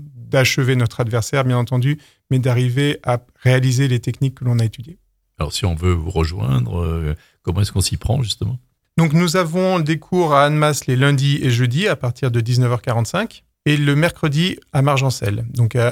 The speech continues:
Speaker 1: Annemasse, c'est au gymnase du Salève et à Margencel, c'est dans le gymnase du collège de Margencel, tout simplement.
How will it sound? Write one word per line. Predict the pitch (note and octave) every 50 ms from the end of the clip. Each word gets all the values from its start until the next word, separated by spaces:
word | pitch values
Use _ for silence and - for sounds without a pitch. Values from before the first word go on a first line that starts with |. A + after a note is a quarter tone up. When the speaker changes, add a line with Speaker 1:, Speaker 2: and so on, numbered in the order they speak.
| -
Speaker 1:
Annemasse, | - D3 B2+ A#2 B2 B2+ C#3 D#3 D#3
c'est | - - - - - C3+ C3+ C#3 C#3 - - _ _ _ _ B2+
au | A#2+ A#2 A#2 A2+ A2
gymnase | G#2 - C#3+ C#3+ C#3+ C#3+ C#3 B2
du | A#2+ B2
Salève | A2 - A#2+ A2 D3+ F#3 G3 G3 G3+ G#3 - _ _ _ _ _ _ _ _ -
et | D#3 D3 D3+ D#3 -
à | C#3 C3 B2+
Margencel, | C3 C#3 C#3 B2+ C3 A#2+ - - C#3+ D3+ D#3
c'est | D3 - - C#3+ C3
dans | B2 B2+ C3
le | C3 B2
gymnase | A2+ G#2 A2+ A2+ A2+ B2 B2+ A#2
du | A2+ G#2
collège | - A#2 G#2+ A2 G#2+
de | G#2+ G#2
Margencel, | F#2+ F#2+ G2 G#2 G2 - - - - _
tout | _ -
simplement. | - - B2 - - -